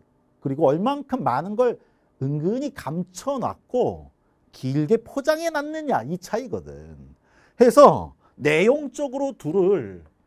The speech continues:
대립시키면 안 돼요. 알겠죠? 형식은 좀 달라.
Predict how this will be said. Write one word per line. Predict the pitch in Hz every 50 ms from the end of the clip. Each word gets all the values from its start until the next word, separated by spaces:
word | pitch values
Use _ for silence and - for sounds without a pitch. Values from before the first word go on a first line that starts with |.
| _ _ _ _ _ _ _ _ _ _ _
대립시키면 | - 127 143 165 208 247 285 247 - - - - 190 170 127
안 | 95 113 131 131
돼요. | 131 117 90 80 87
알겠죠? | 117 131 143 139 - 220 247 - - _ _ _ _ _ _ _ _
형식은 | - - - 294 339 339 330 330 320 320 262 - 277 277 359 359
좀 | 339 339 320
달라. | 233 143 131 160 202 180 170 196 196 151 110 92 85 80